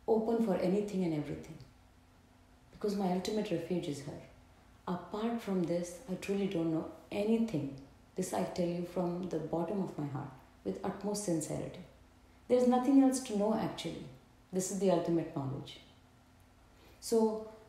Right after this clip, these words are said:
the presence that I keep talking about, the presence and the personality. Personality is the mind. "Oh, I'm jealous. I'm,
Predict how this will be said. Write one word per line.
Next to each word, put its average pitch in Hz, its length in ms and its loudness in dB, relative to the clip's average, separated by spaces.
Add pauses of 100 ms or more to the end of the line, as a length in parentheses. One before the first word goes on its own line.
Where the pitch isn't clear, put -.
the 170 120 0
presence 214 760 0
that 170 220 0
I 175 100 0
keep 196 280 -4
talking 175 360 -2
about, 147 440 -8
the 156 80 -2
presence 190 760 -2 (640)
and 175 120 0
the 175 60 2
personality. 143 760 -2 (640)
Personality 220 520 2
is 165 120 -2
the 160 100 0
mind. 139 360 0 (760)
"Oh, 190 140 2
I'm 180 200 2
jealous. 160 360 -2 (500)
I'm, 170 380 -2